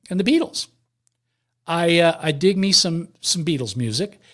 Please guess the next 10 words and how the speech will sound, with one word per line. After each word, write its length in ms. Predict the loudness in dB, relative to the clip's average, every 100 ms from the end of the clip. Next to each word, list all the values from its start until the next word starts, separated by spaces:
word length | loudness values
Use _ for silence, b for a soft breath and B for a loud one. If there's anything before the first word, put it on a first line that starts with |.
| b
In 80 | 0
fact, 220 | 0 4
I 80 | 4
even 240 | 4 2
manage 380 | 4 4 2 0
and 120 | -4
produce 460 | -4 0 4 4 2
a 140 | 0
Beatles 440 | -2 -4 -2 -2 -2
tribute, 460 | -4 -4 -6 -10